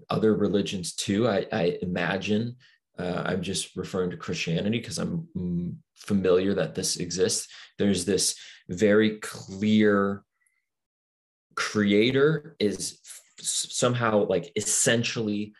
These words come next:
fundamentally separate from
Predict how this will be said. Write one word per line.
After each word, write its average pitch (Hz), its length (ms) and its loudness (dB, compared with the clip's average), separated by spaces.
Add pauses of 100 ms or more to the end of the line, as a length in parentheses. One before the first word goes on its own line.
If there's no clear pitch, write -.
(100)
fundamentally 98 1080 2 (320)
separate 101 640 2
from 90 540 2